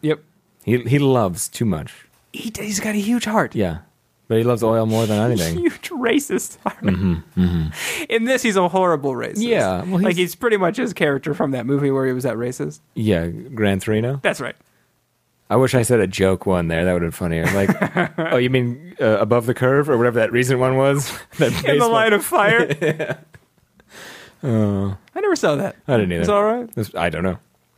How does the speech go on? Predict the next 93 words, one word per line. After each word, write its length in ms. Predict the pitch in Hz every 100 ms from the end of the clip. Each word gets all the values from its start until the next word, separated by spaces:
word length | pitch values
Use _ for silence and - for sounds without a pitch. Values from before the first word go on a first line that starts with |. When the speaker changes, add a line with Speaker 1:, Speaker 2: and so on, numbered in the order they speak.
| - -
Speaker 1:
I 60 |
remember 200 | 214 226
when 100 | 185
it 60 | 151
came 180 | 180 170
out 260 | 147 139 156
in 120 | 135
the 80 | 135
nineties, 500 | 143 131 127 156 -
I 80 | 131
was 140 | 127
like, 220 | 131 131
"Hey, 260 | - 226 190
maybe 220 | 190 196
I 40 | 185
wanna 180 | 185
see 240 | 170 202 190
that," 260 | 190 185
but 80 | 165
then 80 | 156
I 60 | 151
was 120 | 139
too 100 | -
young, 360 | 165 147 151 160
Speaker 2:
Mm-hmm. 420 | 101 185 180 156
Speaker 1:
and 80 | 135
it 60 | 123
looked 180 | 156 170
all 100 | 165
right. 220 | 170 175 -
Speaker 2:
Yeah. 360 | 202 190 185 -
Speaker 1:
He's 100 | 226
like 120 | 208
a, 120 | 170 160
like 140 | 156
a 40 |
Secret 220 | - 196 135
Service 300 | 180 127 117
agent, 260 | 113 113
right? 240 | 139 180 175 - _ _ _ _ _ _ _ _ -
Speaker 2:
Yeah, 380 | 139 151 117 80
I 20 |
was 120 | 110
gonna 80 | 110
say 120 | 98
Army 280 | 80 82 76
for 100 | 87
some 140 | 82
reason. 200 | 82 80
I 100 | 95
don't 100 | 110
know 80 | 107
why. 160 | 98 98
Speaker 1:
I, 80 | 214
I 20 |
think 160 | 285
Secret 220 | - 240 156
Speaker 2:
It, 40 |
Speaker 1:
Service. 240 | 156 110
Speaker 2:
that 80 | 156
Speaker 1:
I 40 | 185
guess, 60 |
Speaker 2:
makes 80 | 170
Speaker 1:
I 60 | 175
Speaker 2:
more 100 | 170
Speaker 1:
think 100 | 160
it's 60 | 165
Speaker 2:
sense. 40 |
Speaker 1:
with 80 | 160
the 40 |
president 460 | - 151 127 127 123
Speaker 2:
Okay. 180 | 85 73
Speaker 1:
and 160 | - -
some 260 | 156 139
sort 260 | 123 135 123
of, 180 | 120 -
you 80 | 123
know, 220 | 117 120
"They're 200 | 135 160
trying 280 | 156 190 165
to 60 | 156
kill 420 | 185 185 151 123
him. 220 | 117 -
Speaker 2:
Mm-hmm. 720 | 92 85 82 76 - _ _ 123
Speaker 1:
I 60 |
gotta 260 | 127 139 123
stop." 240 | - 147
I 100 | 147
think 120 | 151 131
he 60 |
takes 220 | 127 139 123
a 40 |
bullet. 340 | 135 139 135